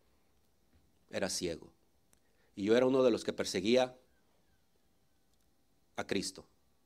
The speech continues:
Inconscientemente lo perseguía. Y era verdugo, yo cortaba cabezas. A mí no me importara quién, quién era el que me, el que me presentaba a Cristo. Simplemente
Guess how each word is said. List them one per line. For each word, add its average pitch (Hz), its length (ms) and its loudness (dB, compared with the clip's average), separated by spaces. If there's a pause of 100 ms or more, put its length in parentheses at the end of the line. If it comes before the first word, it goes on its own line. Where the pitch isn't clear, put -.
Inconscientemente 143 1120 2 (300)
lo 107 160 -4
perseguía. 92 520 -4 (880)
Y 95 120 -2
era 117 120 2
verdugo, 135 420 0
yo 95 160 -2
cortaba 131 380 2
cabezas. 107 500 -2
A 87 80 -4
mí 104 100 0
no 131 100 2
me 135 80 2
importara 117 540 0
quién, 123 540 0 (400)
quién 123 280 2
era 135 140 4
el 135 80 2
que 120 100 -2
me, 104 380 0
el 101 140 -4
que 107 80 -2
me 104 100 0
presentaba 101 460 0
a 107 60 -2
Cristo. 143 380 -6
Simplemente 123 800 -2